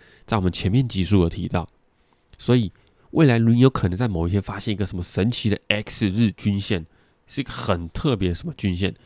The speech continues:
大盘只要每次站上它呢，可-，可能就会涨个四五十趴之类的。所以你只要，啊，买个零零五零啊，或是期货啊，就是正相关的产品之类，你就可以开始获利咯。那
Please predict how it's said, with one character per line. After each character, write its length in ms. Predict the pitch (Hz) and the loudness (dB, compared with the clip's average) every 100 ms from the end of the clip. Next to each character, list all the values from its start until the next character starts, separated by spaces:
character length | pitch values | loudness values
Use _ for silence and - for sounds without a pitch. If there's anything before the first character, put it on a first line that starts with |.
| _ _ _ _ | _ _ _ _
大 180 | - 147 | -4 0
盘 160 | 104 101 | 0 0
只 80 | |
要 80 | 98 | 0
每 120 | 92 | -2
次 160 | 80 101 | -2 -4
站 200 | 90 104 | 0 2
上 200 | 90 95 | 2 2
它 220 | 87 87 | 0 0
呢， 220 | 87 82 82 - - _ | 0 0 -4 -12 -20 _
可-， 120 | - - _ - | -14 -14 _ -12
可 160 | - 90 | -2 0
能 120 | 85 | 2
就 100 | 98 | 4
会 100 | 95 | 4
涨 240 | - 87 | 2 -4
个 100 | 82 | -4
四 180 | 85 - | -6 0
五 80 | 104 | 0
十 140 | 85 | -2
趴 180 | 85 85 | -6 -8
之 140 | 82 90 | -4 0
类 140 | 87 | 0
的。 140 | 87 - _ _ _ - | -2 -8 _ _ _ -8
所 140 | - | 2
以 40 | 113 | 2
你 60 | |
只 80 | 104 | 4
要， 240 | 92 95 87 - _ _ _ | 2 2 -2 -10 _ _ _
啊， 220 | - 85 80 | -10 -8 -6
买 140 | 90 | -6
个 100 | 85 | 0
零 140 | 92 101 | 2 4
零 160 | 127 | 4
五 100 | 131 | 4
零 180 | 92 90 | 2 2
啊， 160 | 98 101 | -2 0
或 120 | 117 | 0
是 60 | 113 | 0
期 220 | - 98 | 0 -2
货 200 | 104 110 | 0 0
啊， 180 | 92 92 | 0 0
就 100 | 104 | -2
是 60 | |
正 140 | 98 120 | 0 2
相 180 | 107 | 2
关 140 | 104 107 | 4 4
的 80 | 95 | 2
产 180 | 92 | 0
品 140 | 98 87 | -2 -4
之 120 | 92 | 0
类， 180 | 113 95 _ - - - - | 0 0 _ -20 -20 -18 -2
你 100 | 101 | 4
就 100 | 120 | 6
可 80 | |
以 60 | 113 | 6
开 160 | 98 104 | 2 0
始 80 | |
获 200 | 95 123 | 2 4
利 140 | 120 117 | 4 4
咯。 280 | 98 95 98 _ _ _ _ _ _ _ _ _ _ _ _ _ _ _ _ - - - | 4 2 -2 _ _ _ _ _ _ _ _ _ _ _ _ _ _ _ _ -20 -20 -8
那 280 | - 117 101 | 0 0 0